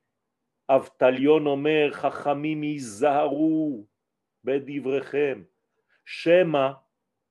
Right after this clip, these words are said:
תחובו חובת גלות". כי אם אתה לא מלמד תורת ארץ ישראל, אתה מלמד תורה גלותית, "וישתו התלמידים הבאים אחריכם וימותו".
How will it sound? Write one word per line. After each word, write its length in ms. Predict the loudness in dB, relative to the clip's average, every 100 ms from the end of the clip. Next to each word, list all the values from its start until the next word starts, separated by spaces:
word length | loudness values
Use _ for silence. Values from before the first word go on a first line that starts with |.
| _ _ _ _ _ _ _ _ _ _ -4
תחובו 600 | -2 2 4 4 2 -6
חובת 560 | -4 -4 2 2 2
גלות". 800 | -8 -4 -2 -2 -4 -8 -12 _ _ _ _ _ _ _ _ _ _ _ _ _ _ _ _ _ _
כי 120 | -8
אם 80 | -6
אתה 200 | 0 0
לא 180 | 2 0
מלמד 400 | 2 0 0 -4
תורת 420 | -2 0 0 -2
ארץ 240 | -4 -6
ישראל, 440 | -18 -12 -6 -2 -2
אתה 180 | -2
מלמד 500 | -4 -4 -4 -4 -4
תורה 360 | -6 -4 -2 -2
גלותית, 800 | -2 -6 -6 -14 -12 -12 -12 _
"וישתו 960 | -20 -8 -4 -4 -6 -14 -14 -6 -2 -2
התלמידים 760 | -2 -8 -6 -8 -12 -10 -10
הבאים 600 | -6 -6 -4 -6 -6 -10
אחריכם 840 | -10 -8 -6 -6 -8 -10 -12 -10 -12
וימותו". 680 | -12 -10 -12 -16 -20 _